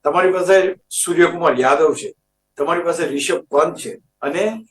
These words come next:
ભારત is lucky enough કે ભારત પાસે આઠ બેટ્સમેન સુધી બેટિંગ લાઇનઅપ છે. તમે કોની કોની રણનીતિ બનાવ-, બનાવશો? તમે કોહલીની રણનીતિ બનાવો, કોહલી આઉટ થતો, રોહિત રમશે, રોહિત આઉટ થતો, સૂર્યા રમશે,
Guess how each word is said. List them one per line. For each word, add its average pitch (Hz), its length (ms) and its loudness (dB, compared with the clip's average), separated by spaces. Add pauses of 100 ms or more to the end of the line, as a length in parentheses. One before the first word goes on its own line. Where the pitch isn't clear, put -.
(220)
ભારત 120 520 0
is 202 120 0
lucky 131 540 -4
enough 143 180 2 (100)
કે 156 100 -4
ભારત 123 420 -4 (100)
પાસે - 420 -6 (200)
આઠ 196 260 -2
બેટ્સમેન 147 540 -2
સુધી 196 580 0 (600)
બેટિંગ 127 400 0
લાઇનઅપ 110 400 -6
છે. - 220 -20 (280)
તમે 208 180 2
કોની 233 240 4
કોની 302 180 2
રણનીતિ 202 420 4
બનાવ-, 123 360 2
બનાવશો? 131 420 2 (400)
તમે 190 200 4
કોહલીની 208 460 6
રણનીતિ 233 420 4
બનાવો, 226 300 2
કોહલી 190 320 4
આઉટ 165 160 2
થતો, 139 240 2
રોહિત 220 280 4
રમશે, 220 280 0
રોહિત 196 300 0
આઉટ 151 140 0
થતો, 139 260 -4
સૂર્યા 233 340 0
રમશે, 220 280 2